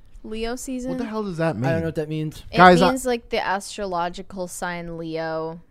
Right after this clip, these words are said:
Speaker 1: which is mine, by the way.
Speaker 3: Oh, yes.
Speaker 1: Like, our birthdays are coming up.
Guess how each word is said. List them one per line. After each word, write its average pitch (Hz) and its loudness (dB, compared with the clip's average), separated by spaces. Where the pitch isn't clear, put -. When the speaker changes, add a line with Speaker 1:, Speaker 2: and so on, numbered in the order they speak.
Speaker 1:
which 254 -6
is 285 -6
mine, 285 -2
by 156 -6
the 151 -6
way. 180 -6
Speaker 3:
Oh, 539 4
yes. - -12
Speaker 1:
Like, 202 -2
our 185 0
birthdays 180 -4
are 185 -6
coming 190 -10
up. 190 -10